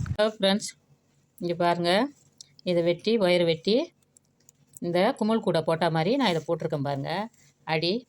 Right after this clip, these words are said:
இதுக்கு வந்து நான் வந்து எட்டரை வெட்டியிருக்கேன். அதுல வந்து குமிழ் கூடைக்கு வந்து எட்டு தான் வெட்டினேன். இதுக்கு வந்து எட்டரை வெட்டியிருக்கேன். இந்த மாரி டிசைன் வர்றதுக்காக இப்படி வருதா? இது வந்து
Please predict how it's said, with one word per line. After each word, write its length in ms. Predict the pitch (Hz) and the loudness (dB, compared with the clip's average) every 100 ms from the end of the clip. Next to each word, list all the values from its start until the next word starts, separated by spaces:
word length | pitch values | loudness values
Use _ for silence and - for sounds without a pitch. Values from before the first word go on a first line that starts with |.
| _ _ _ _ _ _ _ _ _ _ _ _ - | _ _ _ _ _ _ _ _ _ _ _ _ -6
இதுக்கு 240 | 202 208 214 | -4 0 0
வந்து 180 | 190 254 | 2 2
நான் 140 | 220 | 2
வந்து 160 | 170 208 202 160 | 2 2 2 2
எட்டரை 260 | 160 254 220 | 0 0 2
வெட்டியிருக்கேன். 420 | 160 185 156 143 _ _ _ _ _ _ _ _ 170 | 2 0 -2 -8 _ _ _ _ _ _ _ _ -2
அதுல 220 | 180 190 180 | 2 2 2
வந்து 140 | 196 - | 0 -2
குமிழ் 260 | 214 233 190 | -2 0 0
கூடைக்கு 260 | 175 175 175 | 0 0 -2
வந்து 140 | 196 190 | 0 -2
எட்டு 160 | 170 180 | -2 -2
தான் 120 | 190 180 | 0 0
வெட்டினேன். 440 | 160 165 160 208 302 - - _ _ - | -2 -2 -2 -2 -6 -12 -20 _ _ -6
இதுக்கு 240 | 208 220 196 | -4 0 0
வந்து 140 | 196 226 | 2 2
எட்டரை 220 | 185 - 185 | 0 2 2
வெட்டியிருக்கேன். 380 | 170 208 196 175 | 2 0 0 -2
இந்த 180 | 180 190 | 0 0
மாரி 140 | 175 160 | 0 -2
டிசைன் 300 | 165 208 196 156 | -4 -2 -2 -2
வர்றதுக்காக 460 | 165 160 160 151 175 233 _ _ _ _ _ _ _ 202 | -4 -4 -2 -2 -4 -6 _ _ _ _ _ _ _ -8
இப்படி 200 | 190 175 | -4 0
வருதா? 320 | 180 180 180 190 175 139 _ _ _ _ _ _ _ - | 0 2 2 2 0 -4 _ _ _ _ _ _ _ -6
இது 80 | 208 214 | -4 -2
வந்து 200 | 214 214 | -2 2